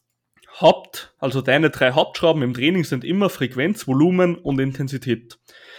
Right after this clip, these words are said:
Heißt, Intensität heißt einfach, wie sehr gehst du ans Muskelversagen bei einem Satz, also gehst du wirklich bis ans Maximum oder nicht. Volumen heißt, wie viel Sätze pro Woche hast du pro Muskelgruppe oder Bewegung.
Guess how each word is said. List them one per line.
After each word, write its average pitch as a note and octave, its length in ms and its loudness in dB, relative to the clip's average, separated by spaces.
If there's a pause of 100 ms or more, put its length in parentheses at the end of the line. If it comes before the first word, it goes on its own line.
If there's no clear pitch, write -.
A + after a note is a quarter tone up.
(160)
Heißt, D#3+ 280 2
Intensität D3+ 680 0
heißt D3+ 260 2
einfach, E3+ 300 4 (100)
wie F3 180 0
sehr E3 440 0 (240)
gehst E3 240 0
du D3+ 40 2
ans C3+ 140 -2
Muskelversagen F#3 840 2
bei D#3+ 100 4
einem F3+ 200 2
Satz, F3 340 0
also C3 180 -2
gehst C#3 240 -2
du C#3+ 60 0
wirklich E3 340 0
bis E3+ 160 -6
ans C3 200 -4
Maximum C#3+ 540 -2
oder A#2+ 180 2
nicht. - 380 -6 (760)
Volumen C#3+ 500 4
heißt, D3 300 2
wie E3 100 2
viel D#3 160 2
Sätze - 400 0
pro C#3 200 -2
Woche C#3+ 320 0
hast F3 260 0
du A3 60 2
pro E3+ 160 0
Muskelgruppe F3 640 0
oder C3 140 4
Bewegung. F#3 520 -2